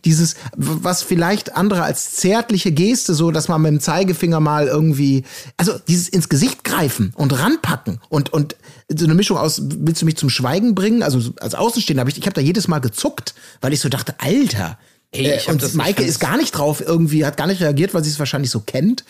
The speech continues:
Speaker 1: Und Lola eben auch überhaupt nicht. Aber ich hab echt gedacht,
Speaker 2: Ich glaub, Maike hat
Speaker 1: „Was
Speaker 2: da auch
Speaker 1: ist das
Speaker 2: ne-,
Speaker 1: denn?“
Speaker 2: die war einfach auch davon völlig schockiert, glaub ich.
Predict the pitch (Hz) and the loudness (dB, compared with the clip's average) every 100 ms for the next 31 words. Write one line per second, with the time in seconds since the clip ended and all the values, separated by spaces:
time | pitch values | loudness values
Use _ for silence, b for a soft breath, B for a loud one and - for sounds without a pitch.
0 | B B - 131 131 214 190 147 147 - | B B 0 2 4 2 2 2 0 0
1 | 139 120 95 156 - 175 117 95 90 135 | -2 -2 0 -2 0 0 0 -2 -4 -4
2 | 156 - 104 - 127 143 151 135 160 151 | -4 -2 -6 -8 -6 -4 -2 -2 -2 -2
3 | 165 143 156 - 220 156 - 143 127 - | -2 -2 -2 -2 -2 -2 -4 -6 -6 -6
4 | 139 151 139 135 175 - 151 151 135 - | -2 -2 -4 -4 -4 -4 -4 -2 -4 -2
5 | 131 117 123 - 196 - b b b b | -4 -2 -4 0 0 -2 b b b b
6 | - 139 120 117 | -4 0 0 -2